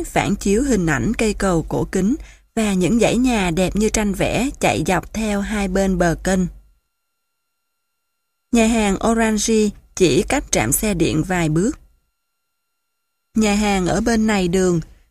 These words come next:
và phía bên kia là khu ngồi ngoài trời, một khu thủy tạ xây bằng bê tông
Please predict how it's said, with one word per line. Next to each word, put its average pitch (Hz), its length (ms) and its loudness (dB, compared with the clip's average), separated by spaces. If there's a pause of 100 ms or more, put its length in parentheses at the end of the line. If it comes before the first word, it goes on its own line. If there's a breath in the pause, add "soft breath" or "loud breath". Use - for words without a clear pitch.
(160)
và 208 220 0
phía 247 180 0
bên 233 220 0
kia 220 340 2
là 190 280 0
khu 220 280 0
ngồi 190 260 2
ngoài 175 320 -2
trời, 175 320 2 (640)
một 208 120 2
khu 247 240 4
thủy 202 340 -2
tạ 143 320 2
xây 220 240 0
bằng 190 240 0
bê 208 140 0
tông 208 320 0